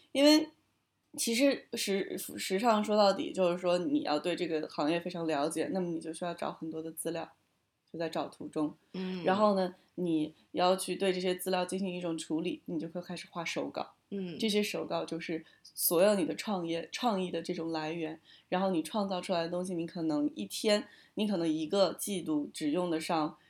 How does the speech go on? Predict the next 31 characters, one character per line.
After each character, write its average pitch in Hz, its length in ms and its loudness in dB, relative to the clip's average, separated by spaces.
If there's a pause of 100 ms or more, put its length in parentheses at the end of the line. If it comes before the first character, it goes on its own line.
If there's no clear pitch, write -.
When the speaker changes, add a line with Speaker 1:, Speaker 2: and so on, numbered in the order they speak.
(100)
Speaker 1:
十 156 460 -2
件 165 400 4
衣 143 60 -2
服， 147 120 -4
比 127 140 -2
如 151 80 4
说 180 100 -2
像 185 200 2
我 147 80 2
们 147 120 0
是 185 140 -4
分 202 220 -2
品 185 220 -6
类 175 180 0
的 175 100 -6
嘛， - 140 -8
我 - 180 -2
是 180 140 -8
负 - 120 -8
责 170 200 0
夏 - 240 -2
装， 170 240 -6
比 156 80 -4
如 - 20 0
说 160 100 -4
裤 185 220 -4
子、 160 100 -6
裙 - 220 -8
子 196 100 -4
这 180 140 0
种， 202 140 -6